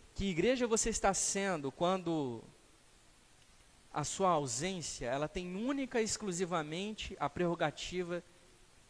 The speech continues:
de pensar em si mesmo, de alimentar alguma vontade sua, de fazer alguma coisa que só tem a ver com você,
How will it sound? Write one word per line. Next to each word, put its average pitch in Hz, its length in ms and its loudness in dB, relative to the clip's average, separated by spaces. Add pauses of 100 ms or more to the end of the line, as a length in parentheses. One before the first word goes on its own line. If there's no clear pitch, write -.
(720)
de 143 140 -8
pensar 175 480 -2
em 170 60 -6
si 190 180 -6
mesmo, 117 440 -6 (720)
de 131 200 -2
alimentar 196 640 2
alguma 202 340 -2
vontade 185 640 -4
sua, 113 440 -10 (1600)
de 185 100 -4
fazer 233 320 4
alguma 247 360 2
coisa 262 400 -2
que 285 220 -4
só 254 240 2
tem 302 280 -4
a 254 80 2
ver 240 320 -4 (680)
com 320 200 0
você, 208 520 0